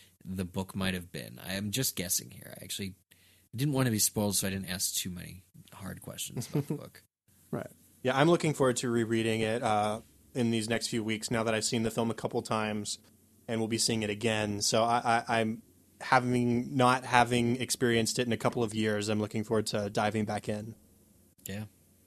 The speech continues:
Speaker 2: And with that, that's the end of the official fifth episode of Cinescope Today. Thank you so much for joining us, Eric.
Speaker 1: Thank you guys for having me.
Speaker 2: Contact for the show, facebook dot com slash cinescope podcast and at cinescope pod on Twitter.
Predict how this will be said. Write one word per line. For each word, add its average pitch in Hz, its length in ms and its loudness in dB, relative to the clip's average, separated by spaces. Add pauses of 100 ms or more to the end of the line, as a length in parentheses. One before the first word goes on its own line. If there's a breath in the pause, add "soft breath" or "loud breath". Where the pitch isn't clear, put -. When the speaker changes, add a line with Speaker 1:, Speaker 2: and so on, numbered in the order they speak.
(600)
Speaker 2:
And 117 400 2
with 131 200 2
that, 127 260 4
that's 131 220 0
the 143 160 0
end 131 160 4
of 127 80 -2
the 131 100 4
official 123 400 4
fifth 151 420 2
episode 151 580 4
of 135 280 0
Cinescope 139 540 2
Today. 139 360 2
Thank 127 240 2
you 135 60 2
so 127 160 4
much 123 200 4
for 127 120 2
joining 127 300 4
us, 127 100 0
Eric. 123 320 2 (420)
Speaker 1:
Thank 117 200 -4
you 160 160 4
guys 107 280 2
for 113 140 -2
having 131 200 -2
me. 90 140 -8 (1000)
Speaker 2:
Contact 156 380 4
for - 100 -2
the 135 80 6
show, 165 440 4
facebook 143 380 0
dot 131 180 4
com 143 260 2
slash 139 340 2
cinescope 143 560 2
podcast 156 580 -2
and 127 120 0
at 135 160 0
cinescope 139 520 2
pod 131 280 4
on 127 240 0
Twitter. 139 420 2